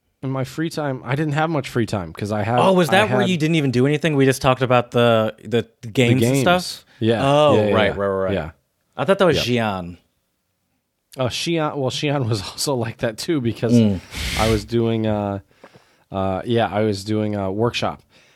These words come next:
Speaker 1: So I, I don't see the picture. That's too bad because there was a, a really cool picture of, uh, this one ice sculpture that was, uh, like, a woman's face.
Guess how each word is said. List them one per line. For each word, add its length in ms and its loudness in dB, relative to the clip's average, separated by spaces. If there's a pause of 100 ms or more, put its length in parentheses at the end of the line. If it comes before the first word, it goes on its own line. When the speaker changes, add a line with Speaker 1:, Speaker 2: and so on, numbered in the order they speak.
(100)
Speaker 1:
So 160 -6
I, 200 -4
I 40 -6
don't 160 -2
see 120 -4
the 80 -2
picture. 240 -4
That's 240 -4
too 140 -8
bad 260 0
because 320 -4
there 180 0
was 220 -2
a, 40 -6
a 360 -4
really 300 -4
cool 220 -6
picture 440 -4
of, 580 -2 (600)
uh, 380 -4
this 280 -4
one 640 -2 (280)
ice 240 0
sculpture 760 -4 (520)
that 380 -4
was, 540 0 (140)
uh, 240 0
like, 180 -4
a 40 2
woman's 460 0
face. 580 -2